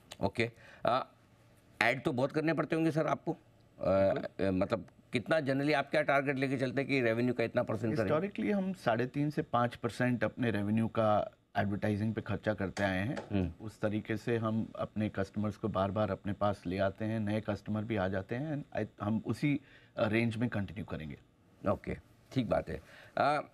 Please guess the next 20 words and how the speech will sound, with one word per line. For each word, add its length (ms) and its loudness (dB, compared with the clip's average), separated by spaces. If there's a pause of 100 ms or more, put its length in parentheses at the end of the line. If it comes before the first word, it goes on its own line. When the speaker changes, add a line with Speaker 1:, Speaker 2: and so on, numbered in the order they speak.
(320)
Speaker 1:
एक 220 2
और 80 2
आपके 300 0
जो 100 2
बिजनेस 340 0
में 160 4
बड़ी 120 2
खास 320 0
बात 200 0
है 60 -2
कि 100 -2
आप 180 0
जैसे 240 0
बता 180 0
रहे 140 -2
थे, 60 -6
हाई 220 0
फैशन 380 0
वाला 180 0
है, 120 -8